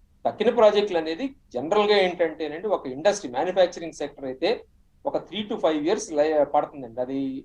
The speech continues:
on stream రావడానికి. ట్రయల్ ప్రొడక్షన్ కానీ, ట్రయల్ ప్రొడక్షన్ త్రీ ఇయర్స్ అనుకోండి, అన్నీ సక్రమంగా జరిగితే.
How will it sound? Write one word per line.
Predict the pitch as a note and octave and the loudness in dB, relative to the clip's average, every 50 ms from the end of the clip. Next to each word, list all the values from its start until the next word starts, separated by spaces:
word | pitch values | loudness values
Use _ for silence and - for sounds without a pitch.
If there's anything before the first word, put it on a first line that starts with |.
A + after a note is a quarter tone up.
| - D3+ | 2 2
on | E3+ F3 | 2 2
stream | E3+ - - F#3 G3 F#3+ E3 | 0 -8 -10 -8 -8 -6 0
రావడానికి. | D3+ C#3 C3+ - B2 A2+ A#2 - | 2 0 2 0 -4 -8 -8 -20
ట్రయల్ | - - C#3+ D3 D#3 D#3+ D#3 | -14 -6 -2 0 0 0 0
ప్రొడక్షన్ | D#3+ D#3+ D#3 D#3 D3+ - - D3+ D3 | -2 0 0 0 -2 -2 -8 -14 -4
కానీ, | C#3 C#3 C#3 D3 D3+ | -2 -2 -2 -2 -4
ట్రయల్ | - - F3 F#3+ F#3 | -2 2 2 2 2
ప్రొడక్షన్ | F#3 F#3 F3 F3+ - A3+ G3+ - | 2 0 -2 -2 -4 -4 -14 -10
త్రీ | - E3 | -8 -4
ఇయర్స్ | D#3+ E3 F3 E3+ - - | -2 -2 -2 -4 -4 -8
అనుకోండి, | D#3+ D3 E3 F3 D#3+ D3 | -8 -6 -4 -4 -2 -2
అన్నీ | E3+ G3+ A3+ G#3 | -2 -2 -4 -2
సక్రమంగా | - F3 E3 - F#3 F#3 F3+ F3+ F3 | -2 -2 -2 -2 -4 -4 -2 -2 -2
జరిగితే. | - C3 C#3 D#3 D#3+ E3 - - B2 | -2 -2 -8 -8 -8 -10 -10 -10 -10